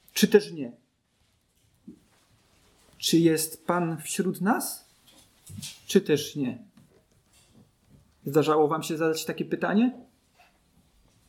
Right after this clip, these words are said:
Podam wam przykłady.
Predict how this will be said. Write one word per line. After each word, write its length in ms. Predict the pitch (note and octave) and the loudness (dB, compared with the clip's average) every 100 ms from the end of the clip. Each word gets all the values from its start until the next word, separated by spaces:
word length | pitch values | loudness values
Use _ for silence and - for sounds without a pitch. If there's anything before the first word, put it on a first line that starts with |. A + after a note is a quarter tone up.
| _ - - - - - - _ _ _ _ _ _ _ _ _ - | _ -16 -12 -12 -14 -20 -20 _ _ _ _ _ _ _ _ _ 0
Podam 220 | F3+ E3 | 0 0
wam 120 | E3+ | -6
przykłady. 540 | - G3+ A3+ D#3+ A#2 | -6 -4 -2 0 -2